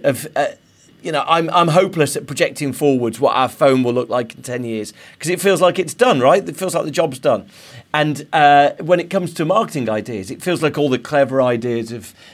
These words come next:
have been created because our minds work like that.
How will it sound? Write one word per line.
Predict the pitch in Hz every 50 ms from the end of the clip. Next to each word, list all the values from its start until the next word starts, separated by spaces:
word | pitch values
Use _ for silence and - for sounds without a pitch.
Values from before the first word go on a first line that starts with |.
| _ -
have | 123 117 113
been | - 135 120 113
created | 113 131 135 131 127 - - 117 117 -
because | - 117 147 139
our | 156 147 143
minds | 147 147 143 139 135 131 110
work | 113 131 139 139 135 -
like | 110 107 117
that. | 113 101 87 -